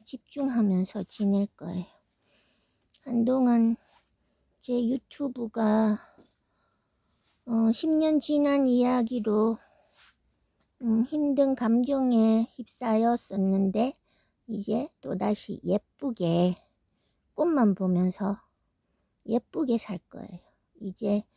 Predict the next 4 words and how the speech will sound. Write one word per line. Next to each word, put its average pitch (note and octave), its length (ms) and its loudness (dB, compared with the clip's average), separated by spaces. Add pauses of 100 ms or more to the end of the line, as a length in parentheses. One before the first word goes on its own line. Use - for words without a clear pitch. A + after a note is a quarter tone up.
(720)
어, A3+ 40 -12 (140)
나쁜 B3+ 920 -2 (720)
사람들, B3 760 0 (1160)
어, A3+ 340 0